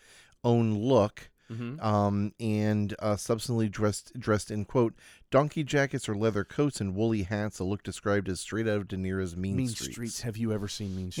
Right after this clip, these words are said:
Speaker 1: Yes.
Speaker 2: Fucking fantastic.
Speaker 1: Yeah.
Speaker 2: And might I say, it is the, where Robert De Niro looks his coolest.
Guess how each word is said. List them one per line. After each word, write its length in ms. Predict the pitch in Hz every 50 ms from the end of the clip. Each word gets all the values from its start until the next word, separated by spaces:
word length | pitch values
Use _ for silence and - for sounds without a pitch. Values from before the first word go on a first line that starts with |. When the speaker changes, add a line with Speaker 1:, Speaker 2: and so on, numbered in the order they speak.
| - 98
Speaker 1:
Yes. 280 | 85 82 - - - - - _ - - - -
Speaker 2:
Fucking 440 | - - - - - - 113 101 95
fantastic. 640 | - - - 110 104 95 - - 98 95 - - -
Speaker 1:
Yeah. 60 | - - -
Speaker 2:
And 160 | 113 107 104
might 160 | 107 107 110
I 60 | 120
say, 380 | 120 - - 110 98 92 90 87 - - - - - - _ _ _ -
it 160 | 123 117 104
is 180 | 107 101 101 98
the, 140 | 104 104 98
where 340 | 90 98 - 101 104 98 95
Robert 480 | 87 90 98 98 101 101 110 110 -
De 60 | 98 107
Niro 380 | 107 101 92 90 87 87 82 82
looks 220 | 85 82 - -
his 160 | - 85 -
coolest. 640 | - - - 87 82 69 65 - - - - - -